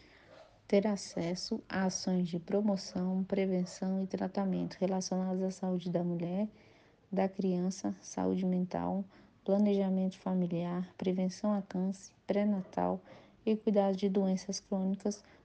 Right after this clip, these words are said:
como diabetes e hipertensão. Tomar vacina. O serviço funciona de, na forma de marcar consultas e fazer acompanhamentos conforme demanda da comunidade e do público mais próximo.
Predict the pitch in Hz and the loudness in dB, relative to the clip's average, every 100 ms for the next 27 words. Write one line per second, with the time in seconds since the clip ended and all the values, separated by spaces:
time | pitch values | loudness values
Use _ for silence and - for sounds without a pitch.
0 | _ - 170 170 165 180 185 185 175 185 | _ -4 -2 -2 0 2 2 2 0 0
1 | - 220 208 196 190 208 208 - 156 160 | -2 -2 0 0 0 0 -2 -2 -6 -8
2 | - - - _ _ _ _ _ - 180 | -14 -20 -20 _ _ _ _ _ 2 4
3 | 190 190 180 - - 170 175 190 208 - | 2 0 -2 -4 -4 -2 -2 -4 -6 -16
4 | _ _ 196 208 196 226 233 220 226 214 | _ _ -2 4 4 4 2 0 0 0
5 | - 196 196 190 196 190 - - - 196 | 0 0 0 0 2 0 -2 -12 -2 0
6 | 185 - 180 180 175 180 175 180 190 - | 0 2 4 4 2 0 -2 -2 -6 0
7 | 214 214 196 196 208 196 196 190 185 190 | 0 0 -2 0 0 0 0 0 2 2
8 | 190 208 220 214 208 190 185 - - 208 | 2 2 2 4 2 2 0 -2 -2 -2
9 | - 185 180 185 180 170 170 180 - - | 0 2 4 4 4 2 -2 -6 -10 -20
10 | - - - 190 202 202 202 185 175 185 | -20 -8 4 4 6 2 4 4 4 2
11 | 190 214 180 185 190 - 196 180 214 - | 2 2 0 0 0 0 0 2 -2 -6
12 | - 160 160 - - 165 | -6 -6 -6 -10 -8 -6